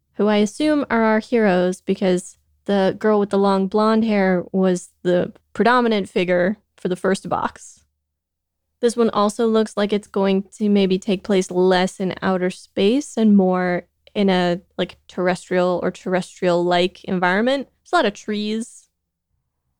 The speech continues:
And then Earthlight and Moon Butterfly. I mean, this one is much less interesting than the first two. We've got two almost identical, long, blonde-haired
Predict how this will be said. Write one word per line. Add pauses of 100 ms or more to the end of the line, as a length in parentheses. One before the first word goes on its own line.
(140)
And
then (100)
Earthlight
and
Moon
Butterfly. (1800)
I
mean,
this
one
is
much
less
interesting (220)
than
the
first
two. (1500)
We've
got
two (140)
almost
identical, (180)
long, (140)
blonde-haired